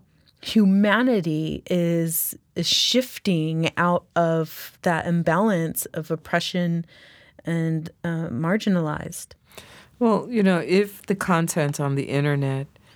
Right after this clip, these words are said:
Speaker 2: is done by one particular group, right, which are young white men,
Speaker 1: Mm.
Speaker 2: mostly,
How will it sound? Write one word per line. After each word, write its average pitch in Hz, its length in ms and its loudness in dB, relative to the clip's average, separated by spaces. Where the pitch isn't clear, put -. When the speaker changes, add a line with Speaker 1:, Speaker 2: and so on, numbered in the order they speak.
Speaker 2:
is 147 240 0
done 147 440 0
by 143 140 0
one 143 320 0
particular 139 640 -2
group, 135 520 -2
right, 147 200 0
which 143 240 -2
are 143 320 2
young 147 340 0
white 135 200 0
men, 135 360 -4
Speaker 1:
Mm. 170 140 2
Speaker 2:
mostly, 139 500 2